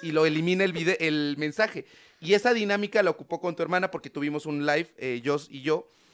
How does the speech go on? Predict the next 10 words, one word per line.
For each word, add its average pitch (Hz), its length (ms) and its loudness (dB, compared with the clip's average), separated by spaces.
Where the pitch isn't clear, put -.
y - 80 -20
que 156 100 -2
se - 80 -4
llama 156 180 4
así, 151 160 -2
Platicando 147 640 0
de 156 100 2
Cosas 143 260 -4
Bárbaras. 113 440 -4
Y 170 120 -4